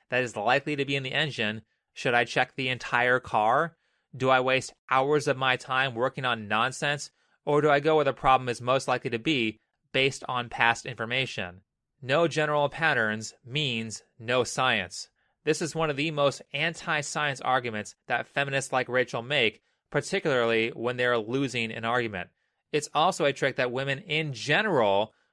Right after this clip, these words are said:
frequently use when they're losing an argument. Using outliers to imply that women think just as logically as men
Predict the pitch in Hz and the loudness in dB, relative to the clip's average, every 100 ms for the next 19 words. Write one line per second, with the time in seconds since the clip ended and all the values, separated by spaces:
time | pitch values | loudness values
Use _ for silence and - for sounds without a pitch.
0 | _ - 180 170 143 135 127 151 120 113 | _ 0 0 0 -2 -2 0 2 2 2
1 | - _ - 123 123 120 113 113 113 117 | -2 _ -6 -2 2 4 4 2 0 -4
2 | 107 110 117 113 101 85 - - _ _ | -6 -2 -2 -2 -6 -10 -12 -20 _ _
3 | - 135 180 190 139 131 127 104 98 98 | -4 0 2 2 2 2 4 4 4 2
4 | 104 - 127 117 135 135 120 120 147 143 | -2 -4 -6 0 4 6 4 0 -4 -4
5 | 135 127 104 95 135 143 - 131 120 120 | -4 -6 -6 0 2 2 0 -4 0 0
6 | 123 120 120 110 113 131 107 101 | 0 0 0 0 0 0 0 0